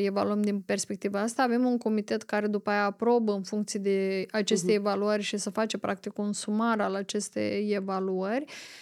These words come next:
Speaker 1: Noi dăm credite, în general, tichete mici, douăzeci de mii de euro, cam așa este valoarea. Avem trei tipuri de, de credite,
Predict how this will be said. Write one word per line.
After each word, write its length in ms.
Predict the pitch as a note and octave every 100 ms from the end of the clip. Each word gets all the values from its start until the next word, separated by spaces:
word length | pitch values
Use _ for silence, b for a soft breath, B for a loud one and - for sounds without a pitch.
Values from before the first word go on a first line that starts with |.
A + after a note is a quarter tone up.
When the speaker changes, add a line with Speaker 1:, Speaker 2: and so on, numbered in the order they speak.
| B B
Speaker 1:
Noi 240 | A#3 B3+
dăm 220 | A#3+ C4+ C4+
credite, 880 | B3 A#3+ A#3 A#3 A#3+ A#3 A#3 A3 -
în 160 | A3+ A3
general, 680 | A3 A3 A3 A3 A3 G#3+
tichete 400 | - A3 A3+ A3
mici, 480 | A3+ A#3 A#3 G#3+ - G3+ G3+ G3
douăzeci 480 | G3+ G#3+ G#3+ G#3+ A3
de 80 | G#3+
mii 160 | G#3+ G#3+
de 440 | G3+ G3+ G3+ G#3+ G#3 G3+ G3+ -
euro, 460 | G#3+ A3 A3 G#3 G3
cam 200 | G3 G3
așa 280 | G3+ G#3+
este 240 | G#3 G#3 G3+
valoarea. 460 | G3 G#3 A3 C4+
Avem 180 | B3+ B3
trei 200 | C4 C4
tipuri 360 | A#3+ B3 A3+ G#3
de, 460 | G3+ G3 G3 F#3+ F#3+
de 100 | F#3
credite, 540 | F#3 - A3 B3 A#3+